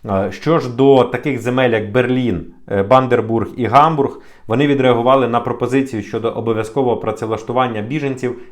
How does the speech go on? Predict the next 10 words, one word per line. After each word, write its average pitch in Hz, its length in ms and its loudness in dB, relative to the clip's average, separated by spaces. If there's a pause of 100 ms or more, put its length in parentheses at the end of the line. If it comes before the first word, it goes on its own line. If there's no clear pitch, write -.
взагалі 123 680 -2 (220)
негативно. 120 760 0
І 110 60 -8
є, 123 440 0
е, 90 120 0 (1300)
так, 101 360 2 (300)
е, 101 100 -2
пряма 131 340 2
мова 101 600 0
міністра 120 760 0